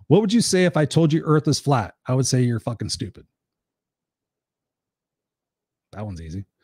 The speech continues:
Uh, if you tell me the Earth is flat, I go tell you, "Go get in an airplane." Go, uh, go talk to my buddy Sean Calvin. Uh, he'll take you up in a plane and, and the world is,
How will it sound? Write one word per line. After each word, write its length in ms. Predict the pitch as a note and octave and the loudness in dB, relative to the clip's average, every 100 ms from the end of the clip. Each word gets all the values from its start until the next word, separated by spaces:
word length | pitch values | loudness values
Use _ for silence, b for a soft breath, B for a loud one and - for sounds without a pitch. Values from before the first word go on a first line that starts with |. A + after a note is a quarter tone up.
| b b b B2+ | b b b 2
Uh, 600 | C3+ C3+ C#3 C3+ C3 C3+ | 4 6 4 4 4 2
if 100 | B2+ | 0
you 60 | B2+ | 0
tell 140 | D3 | 2
me 80 | D#3 | 4
the 80 | D3 | 4
Earth 160 | D#3 C3+ | 2 0
is 100 | - | 0
flat, 200 | D3+ D#3+ | 0 0
I 120 | A2+ | -2
go 160 | A#2+ | -6
tell 260 | A2 - B2+ | -4 -2 0
you, 80 | A#2 | 0
"Go 120 | A2+ | 0
get 120 | A#2 | -2
in 60 | A2 | -6
an 80 | G#2 | -6
airplane." 440 | D#3 - F2 E2+ - _ - | -8 -8 -12 -14 -16 _ 4
Go, 440 | E3 E3 E3 D#3+ | 6 6 6 6
uh, 360 | C#3+ D3 C3+ C3 | 4 2 2 0
go 160 | D#3+ | -2
talk 200 | D#3+ F#3 | -2 -2
to 60 | D#3 | -2
my 80 | D#3 | -2
buddy 220 | D#3 D3+ | 0 -2
Sean 280 | - D3+ D#3 | -2 0 0
Calvin. 460 | - D3+ C3+ F2 b b b - | 0 -2 -6 -10 b b b -6
Uh, 200 | A#2 A#2+ | -2 2
he'll 160 | B2 E3 | 2 4
take 180 | F3 | 4
you 60 | D#3+ | 4
up 60 | D3+ | -2
in 80 | |
a 40 | C3 | -2
plane 280 | C#3+ D#3 C#3 | 0 2 0
and, 140 | B2 | 0
and 140 | A2+ | -2
the 60 | A2+ | -2
world 320 | A2+ C3 C#3 | 0 2 2
is, 140 | C3 | 0